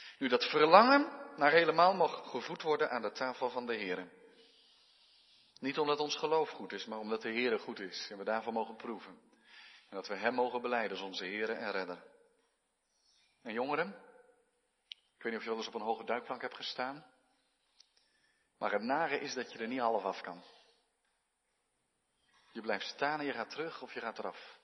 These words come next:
Mag ik je uitnodigen de sprong te wagen? Waag het maar.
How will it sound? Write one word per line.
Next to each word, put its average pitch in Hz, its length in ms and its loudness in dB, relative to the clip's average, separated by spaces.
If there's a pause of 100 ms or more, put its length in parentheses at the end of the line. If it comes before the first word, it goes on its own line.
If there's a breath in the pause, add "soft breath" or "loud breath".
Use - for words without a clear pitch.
(1800)
Mag 113 160 -6
ik - 80 -16
je 123 120 -6
uitnodigen 139 600 -4
de - 60 -8
sprong 139 440 -6
te 123 120 -12
wagen? 131 460 -10 (2250)
Waag 107 300 -4
het 90 120 -10
maar. 82 340 -12